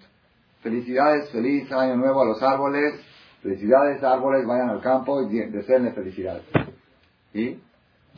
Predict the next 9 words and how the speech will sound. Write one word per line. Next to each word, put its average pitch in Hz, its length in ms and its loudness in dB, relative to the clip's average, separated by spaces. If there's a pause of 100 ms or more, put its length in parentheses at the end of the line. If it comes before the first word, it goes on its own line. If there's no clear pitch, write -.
(380)
Bueno, - 140 -12
los 104 180 -4
niños 127 260 0
dicen 107 240 -4
felicidades 104 460 0
porque 87 180 -14
no 104 80 -2
hay 107 80 -2
clases. 131 500 -4